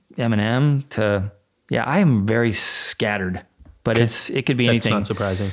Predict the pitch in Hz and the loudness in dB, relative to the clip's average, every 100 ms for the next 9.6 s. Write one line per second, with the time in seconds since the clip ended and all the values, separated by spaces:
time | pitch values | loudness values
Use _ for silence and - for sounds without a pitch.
0 | - 147 127 117 - 127 147 160 131 123 | 0 2 2 0 2 2 4 4 4 4
1 | 123 123 - 123 127 127 135 147 143 127 | 2 0 0 0 2 2 0 0 2 2
2 | 131 135 117 113 107 104 104 101 101 - | 2 2 0 0 0 0 0 -2 -4 -8
3 | _ _ _ _ - 107 104 101 95 95 | _ _ _ _ -2 0 2 0 0 0
4 | 92 92 95 92 92 87 98 - 98 95 | -2 -2 -2 -2 -2 -2 -6 -8 -8 -6
5 | 92 - 101 95 95 92 92 92 95 107 | -6 -6 -4 -4 -4 -2 -4 -6 -6 -4
6 | 101 - 98 98 101 101 101 104 107 113 | -4 -2 -2 -2 0 0 0 -2 -2 0
7 | 120 127 135 131 143 147 151 147 156 139 | 0 0 0 0 -2 0 0 2 0 0
8 | 135 143 139 131 113 127 117 127 139 127 | -2 -2 0 -2 -2 0 2 2 0 -2
9 | 120 127 147 131 117 | -2 -4 -2 0 0